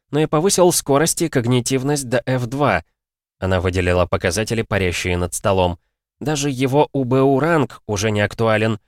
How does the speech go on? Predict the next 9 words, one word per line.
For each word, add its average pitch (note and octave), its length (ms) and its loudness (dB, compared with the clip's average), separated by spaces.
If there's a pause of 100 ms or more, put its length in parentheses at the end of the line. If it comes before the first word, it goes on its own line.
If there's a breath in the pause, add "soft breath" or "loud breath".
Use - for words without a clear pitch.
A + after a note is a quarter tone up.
(240)
Рейден C3 400 2
Уорд C3 340 2
теперь D#3 240 -4
является B2+ 540 -2
пользователем C3 640 0
Е A2+ 260 0
ноль". C3 320 0 (1080)
"Это G#2+ 380 -6
правда", G#2+ 580 0